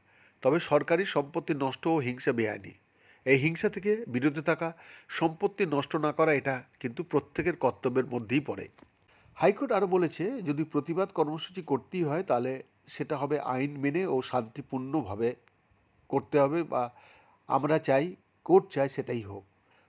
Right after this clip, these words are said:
প্রয়োজনে রাজ্যের পক্ষ থেকে বিধিনিষেধ জারি করা যেতেই পারে। তার সংযোজন নবান্ন রাজ্য সরকারের সচিবালয় আর নিরাপত্তা নিরিখে অত্যন্ত স্পর্শকাতর এলাকা।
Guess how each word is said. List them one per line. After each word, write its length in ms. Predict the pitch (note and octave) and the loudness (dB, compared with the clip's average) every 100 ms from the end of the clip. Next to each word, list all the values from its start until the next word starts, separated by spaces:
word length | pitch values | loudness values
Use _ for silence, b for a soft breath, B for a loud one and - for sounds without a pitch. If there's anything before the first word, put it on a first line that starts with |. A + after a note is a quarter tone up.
| b | b
প্রয়োজনে 440 | E3 F#3+ G#3+ B3 | 10 10 8 4
রাজ্যের 300 | G3+ D#3+ D3 E3 | 2 2 0 -2
পক্ষ 240 | D#3+ - E3+ | -4 -2 -4
থেকে 240 | E3 F3+ | 0 0
বিধিনিষেধ 580 | C#3 C3+ C#3 C#3+ F3+ C#3 | 0 0 -2 -4 -8 -4
জারি 220 | A#2+ C3 | -4 -2
করা 220 | B2+ B2 | -2 -2
যেতেই 340 | A2+ A2+ C3 C3+ | -2 -4 -6 -6
পারে। 280 | - - - _ _ _ b b b | -6 -8 -14 _ _ _ b b b
তার 140 | F3 | 2
সংযোজন 560 | - F#3 F3+ G3+ B3 A3 | 4 2 4 2 2 0
নবান্ন 480 | D3+ D3 F3 F3 G#3+ | 2 4 4 2 2
রাজ্য 280 | D#3 C#3 D#3+ | 4 2 -4
সরকারের 360 | D3+ D3 E3 | -4 -2 -6
সচিবালয় 560 | E3 B2+ B2 A#2+ B2 G#3 _ _ _ _ _ _ | -2 -4 -2 -2 -2 -4 _ _ _ _ _ _
আর 180 | B2+ D3 D3+ _ - | 2 2 0 _ -6
নিরাপত্তা 560 | C3+ D3+ F#3 G3+ - G3+ | 2 4 4 2 2 4
নিরিখে 440 | C#3+ D3+ B2+ C3+ - _ _ _ _ - | 4 4 2 -2 -6 _ _ _ _ -4
অত্যন্ত 500 | G3 _ C4 A#3+ A#3+ | -4 _ -6 -2 -6
স্পর্শকাতর 760 | - F#3+ C#3+ - E3+ D#3 C#3+ | -2 0 0 0 -2 0 0
এলাকা। 380 | A2 G#2+ - | -2 -4 -10